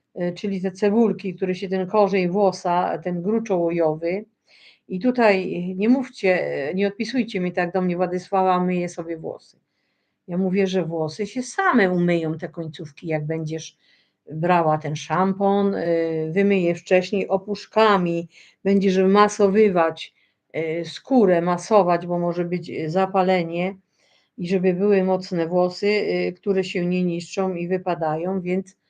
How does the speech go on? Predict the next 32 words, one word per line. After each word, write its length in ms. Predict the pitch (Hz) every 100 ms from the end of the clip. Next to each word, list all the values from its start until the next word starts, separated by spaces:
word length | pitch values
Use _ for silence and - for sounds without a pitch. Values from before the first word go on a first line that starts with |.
| _ _ _ _
po 120 | 185 185
każdym 440 | 196 190 190 190
umyciu, 800 | 175 175 180 180 - 208 175 160
tam 180 | 170 170
dwa 160 | 170 175
razy 200 | 185 180
w 40 |
tygodniu 360 | 180 180 180 180
myjesz 360 | 185 185 185
czy 120 | -
ile, 280 | 170 175 196
to 120 | 190
pasowało, 760 | 175 175 - 170 156 156 170 - _ _ _ _ -
mieć 260 | 185 185
nagotowane 800 | 185 180 180 175 165 165 165 170
tego 260 | 165 156 165
skrzypu 800 | - - - 165 147 165 165 175 190 -
suchego, 800 | - 185 160 170 151 160 170 180 _ _ _ _ -
e, 200 | 165 165
duża 300 | 165 175 180
płaska 460 | 175 180 170 - 165
łyżka, 440 | 170 175 - 175
pół 200 | 165 175
szklanki 520 | 160 - 170 165 175
wody 500 | 160 170 170 170 143 170
ugotowane 840 | 170 170 170 156 156 180 208 202
i 300 | 180 185 - - _ -
później 360 | 196 185 190
po 200 | 185 190
umyciu, 560 | 175 175 185 190 - 190
e, 320 | 196 170 165
ładnie 920 | 175 180 175 170 175 175 170 - 160